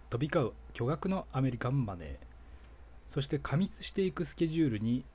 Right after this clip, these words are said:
エルビスは次第に焦燥を隠しきれなくなり、という物語。出演キャストにはオースティン・バトラー、トム・ハンクス、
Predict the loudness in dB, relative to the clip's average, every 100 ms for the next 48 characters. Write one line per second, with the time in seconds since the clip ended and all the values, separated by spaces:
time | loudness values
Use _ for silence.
0 | -4 2 4 4 0 0 0 2 4 4
1 | 4 -2 0 0 0 2 2 2 0 -4
2 | -4 -4 2 4 4 4 2 2 2 0
3 | -4 -8 -12 -16 -18 -16 -2 0 2 2
4 | 0 -4 -10 -14 -12 -10 -10 -12 -12 -12
5 | -12 -14 -16 -18 -14 -14 -14 -12 2 6
6 | 6 4 4 4 4 4 2 2 0 0
7 | 2 0 0 -2 -4 -8 -12 -16 -18 -18
8 | -16 -2 2 4 4 2 2 -2 -6